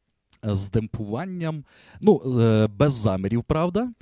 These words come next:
я покажу і розкажу, як зробити це дуже просто. А поки що жду, очікую ваших лайків, коментарів, і, можливо, комусь ця тема буде цікава. Усім хорошого дня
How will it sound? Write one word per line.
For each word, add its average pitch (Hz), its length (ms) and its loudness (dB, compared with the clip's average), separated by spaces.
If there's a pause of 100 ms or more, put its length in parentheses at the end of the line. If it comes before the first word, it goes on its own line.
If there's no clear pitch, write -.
(360)
я 120 200 -2
покажу 120 560 -2
і 113 100 0
розкажу, 113 540 -2
як 107 380 -2
зробити 104 420 -2
це 101 160 -4
дуже 104 240 -2
просто. 107 520 0 (560)
А 92 120 -8
поки 190 240 -2
що 151 320 -2 (140)
жду, 107 380 -2 (720)
очікую 101 500 -2 (240)
ваших 95 440 -8
лайків, 110 340 -8
коментарів, 110 680 -2 (320)
і, 104 140 -2
можливо, 113 360 0
комусь 101 320 -4
ця 98 100 0
тема 95 260 -4
буде 95 200 0
цікава. 85 540 -4 (440)
Усім 92 460 -4 (120)
хорошого 92 500 -2
дня 101 340 -6